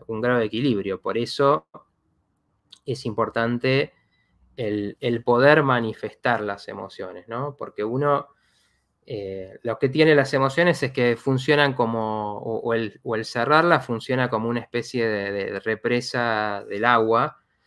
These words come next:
que uno, digamos, cuando baja esa persiana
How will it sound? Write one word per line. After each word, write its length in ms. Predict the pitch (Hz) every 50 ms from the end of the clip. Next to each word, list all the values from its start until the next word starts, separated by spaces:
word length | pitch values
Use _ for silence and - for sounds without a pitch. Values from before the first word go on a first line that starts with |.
| _ _ _ _ _ _ _ _ _ _
que 140 | - 113 110
uno, 540 | 123 143 147 139 135 123 113 98 98 - - -
digamos, 340 | 107 107 104 107 101 - -
cuando 280 | 107 104 104 101 104 110
baja 320 | 131 151 151 - 151 131
esa 220 | 123 - 123 113
persiana 920 | - 117 110 117 - 160 160 160 143 127 123 123 127 131 139 147 160 156